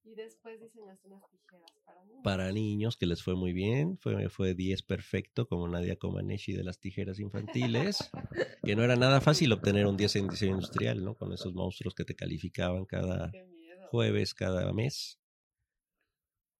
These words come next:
Speaker 2: Pero bueno, digamos que en sexto semestre me enamoré perdidamente de alguien que vivía muy lejos de aquí en Torreón, Coahuila.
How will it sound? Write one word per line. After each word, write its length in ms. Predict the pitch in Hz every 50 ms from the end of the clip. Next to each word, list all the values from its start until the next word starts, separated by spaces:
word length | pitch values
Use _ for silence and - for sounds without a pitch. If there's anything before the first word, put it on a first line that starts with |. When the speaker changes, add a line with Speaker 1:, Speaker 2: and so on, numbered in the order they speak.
| _ _ _
Speaker 2:
Pero 260 | 117 117 123 135 139
bueno, 260 | 143 143 139 135 143 135
digamos 360 | 131 123 127 131 131 127 -
que 80 | -
en 80 | 110 104
sexto 280 | - 135 120 - - 127
semestre 760 | - 127 113 113 117 117 - - 117 113 113 123 131 - - _ _ _ _ _ _ _
me 140 | 101 101 101
enamoré 540 | 95 98 98 95 95 95 98 101 104 104 -
perdidamente 720 | - 98 98 104 98 98 101 98 95 92 92 - 104 90
de 120 | 87 87
alguien 280 | 90 87 87 90 87 85
que 100 | - 85
vivía 340 | 80 80 78 76 82 82 82
muy 200 | 87 98 113 123
lejos 340 | 135 151 151 - - 87 80
de 80 | 80
aquí 300 | 78 - - 90 90 90
en 100 | 90 85
Torreón, 380 | - 85 82 80 82 82 85 85
Coahuila. 440 | - 82 80 78 - - 92 -